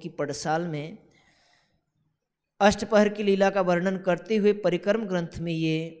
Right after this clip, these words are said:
प्रकरण जहाँ आता है, श्री जी भी सवेरे जब उठते हैं बंगला दरबार में, तो सुंदर साथ उठ करके उनके पलंग के चारों तरफ बैठ जाते हैं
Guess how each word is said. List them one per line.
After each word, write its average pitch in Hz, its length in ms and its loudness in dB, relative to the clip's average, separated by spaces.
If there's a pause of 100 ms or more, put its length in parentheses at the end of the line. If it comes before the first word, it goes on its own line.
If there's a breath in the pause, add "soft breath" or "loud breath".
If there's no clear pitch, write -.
(180)
प्रकरण 165 400 -4
जहाँ 147 280 -6
आता 156 220 -6
है, 135 400 -10 (500 soft breath)
श्री 170 240 0
जी 175 140 2
भी 190 180 -2
सवेरे 156 840 -2 (100)
जब 156 200 -4
उठते 156 400 -6
हैं 190 160 0
बंगला 147 280 -4
दरबार 139 420 -2
में, 180 380 -14 (840)
तो 196 80 -2
सुंदर 180 320 0
साथ 170 260 0
उठ 165 240 -6
करके 165 320 -4
उनके 160 360 -6
पलंग 165 400 -2
के 185 100 -8
चारों 156 420 -2
तरफ 170 260 -6
बैठ 139 300 -6
जाते 143 340 -6
हैं 185 240 -4